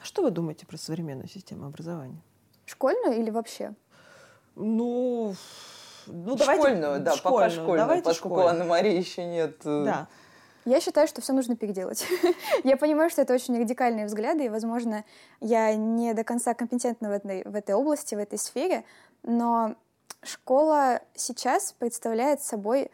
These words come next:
Speaker 2: такой очень неустойчивый институт, в который пытались напихать всего-всего-всего, хотели реформировать очень много и хотели сделать образование каким-то более практикоориентированным.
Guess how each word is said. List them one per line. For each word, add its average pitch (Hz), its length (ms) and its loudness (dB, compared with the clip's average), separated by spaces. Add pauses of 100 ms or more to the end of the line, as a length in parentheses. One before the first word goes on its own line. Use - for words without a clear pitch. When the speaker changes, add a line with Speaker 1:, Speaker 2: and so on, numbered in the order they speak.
(220)
Speaker 2:
такой 247 280 2
очень 233 340 -2 (100)
неустойчивый 254 720 0
институт, 277 320 -2
в - 40 -20
который 254 360 2 (260)
пытались 254 480 0
напихать 247 460 0
всего-всего-всего, 240 1040 -2 (340)
хотели 262 360 4
реформировать 254 640 2
очень 226 240 -8
много 294 260 0
и 247 40 -2
хотели 247 340 -2
сделать 240 360 0
образование 226 580 -2 (240)
каким-то 233 340 -4
более 233 260 2
практикоориентированным. 226 1120 0